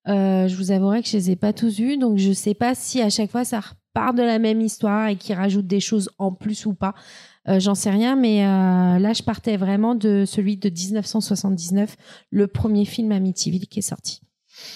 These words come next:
Alors là, je vais vous parler, alors, je vais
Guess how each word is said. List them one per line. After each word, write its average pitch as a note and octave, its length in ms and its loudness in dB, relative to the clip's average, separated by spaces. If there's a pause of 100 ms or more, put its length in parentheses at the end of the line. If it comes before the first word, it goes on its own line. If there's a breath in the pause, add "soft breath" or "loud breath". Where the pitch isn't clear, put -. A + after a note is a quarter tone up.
(800 loud breath)
Alors A3+ 280 0
là, B3+ 160 2
je C#4 80 -2
vais C4+ 100 0
vous A3+ 120 -4
parler, B3 500 0
alors, G3 240 0
je G3 100 -6
vais G#3 40 -4